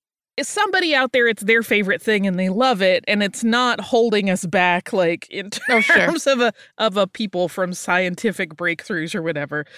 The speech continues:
Speaker 1: So for those, I'm generally like, if I didn't like a book or movie, I usually just never talk about it, and I don't care,
Speaker 2: Mm.
Speaker 1: 'cause I don't, I don't wanna, you know, badmouth something somebody else loves, just like I don't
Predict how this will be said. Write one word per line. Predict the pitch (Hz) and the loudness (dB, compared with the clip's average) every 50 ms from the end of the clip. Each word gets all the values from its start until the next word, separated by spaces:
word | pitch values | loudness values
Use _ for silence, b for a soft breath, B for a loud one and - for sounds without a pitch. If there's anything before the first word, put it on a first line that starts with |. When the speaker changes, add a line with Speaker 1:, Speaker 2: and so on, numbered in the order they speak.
| B B B | B B B
Speaker 1:
So | - - 339 339 - | -6 -2 -2 -2 0
for | 339 339 | 0 0
those, | 294 415 440 415 339 269 | 2 2 2 2 2 2
I'm | 269 294 311 | 2 2 2
generally | 240 262 233 208 202 202 196 196 | 2 2 2 2 2 0 0 0
like, | 190 185 180 180 - - - _ | 2 2 2 0 -2 -6 -6 _
if | 220 202 - | -4 -2 0
I | 247 254 | 0 0
didn't | 262 320 285 269 233 | 0 0 -2 -2 -2
like | 226 233 226 - | -2 -2 -2 -2
a | 240 | -2
book | 196 220 220 - | -2 -2 -4 -4
or | 220 208 | -4 -4
movie, | 208 196 190 196 202 - | -2 -2 -2 -2 -2 -4
I | - 208 | -2 -2
usually | 226 233 233 - 254 220 | -2 -2 -2 -2 -4 -4
just | 185 220 - - | -4 -4 -4 -2
never | 190 175 175 165 175 - | -2 -2 0 0 -2 -4
talk | - - 160 151 156 - | -2 -2 -2 -2 -2 -4
about | 160 156 143 143 | -4 -2 -2 -2
it, | 147 - - | -2 -2 -4
and | 151 156 | -4 -6
I | 156 147 | -6 -6
don't | 131 156 147 147 147 - _ _ _ _ _ _ _ _ _ 220 | -6 -6 -6 -6 -8 -10 _ _ _ _ _ _ _ _ _ -2
care, | 220 214 214 202 185 | 0 0 0 0 -2
Speaker 2:
Mm. | 175 | -4
Speaker 1:
'cause | 185 175 - | -6 -6 -4
I | 202 208 214 | -4 -2 -2
don't, | 220 220 202 196 - _ - | 0 -2 -2 -4 -6 _ -4
I | 214 240 262 | -2 0 0
don't | 254 262 240 - - _ _ _ _ | 0 0 -2 -4 -8 _ _ _ _
wanna, | - 190 202 214 202 196 190 196 190 185 180 180 165 - _ _ _ _ _ _ _ _ _ - - | -12 -8 -6 -4 -2 -2 -2 -2 0 0 0 -2 -2 -4 _ _ _ _ _ _ _ _ _ -10 -6
you | 262 285 269 | -4 -2 -2
know, | 208 156 151 165 196 214 | -2 -4 -4 -4 -6 -8
badmouth | 175 - 180 175 185 202 202 202 190 185 190 190 | -6 -2 0 0 0 0 0 -2 -2 -2 -2 -4
something | - 226 208 196 196 190 196 | -4 -4 -4 -2 -2 -4 -4
somebody | - 208 190 185 180 180 175 | -4 -4 -2 -2 0 0 0
else | 170 170 190 - - 185 | 0 0 -2 -2 -4 -4
loves, | 175 165 156 170 175 196 | -2 -2 -2 -2 -4 -6
just | - 180 180 - - | -6 -6 -6 -4 -4
like | 190 170 - | -4 -2 0
I | 165 170 | 0 0
don't | 185 185 180 170 - | 0 -2 -4 -6 -8